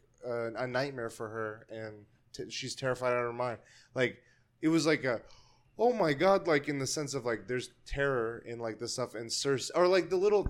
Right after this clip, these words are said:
I would even say, like, the little squabble that, uh, Jaime and Ned had that turned into Ned getting, like, his leg stabbed or his back stabbed or whatever. They're like, "Holy shit." And, it,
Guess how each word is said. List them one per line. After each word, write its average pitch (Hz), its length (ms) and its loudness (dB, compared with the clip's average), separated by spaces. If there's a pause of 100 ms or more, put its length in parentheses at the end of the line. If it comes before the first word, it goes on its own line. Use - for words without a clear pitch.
I - 60 2
would 175 140 2
even 160 200 -2
say, 160 240 -2
like, 127 280 -2 (540)
the 147 60 -4
little 160 260 4
squabble 139 580 2
that, 120 340 2 (320)
uh, 117 280 -2
Jaime 135 480 -2
and 113 520 -4
Ned 127 260 2
had 101 300 -6 (220)
that 127 180 0
turned 139 200 0
into 127 300 -4
Ned 120 320 0
getting, 120 320 -2
like, 113 220 -2
his 110 280 -10
leg 117 280 0 (380)
stabbed 110 520 -2
or 110 100 -8
his 104 80 -12
back 107 260 -2
stabbed 110 200 -8
or 104 100 -8
whatever. 104 400 -8 (320)
They're 123 100 0
like, 113 140 2
"Holy 180 240 -4
shit." - 480 -2 (400)
And, 175 140 0
it, - 160 -6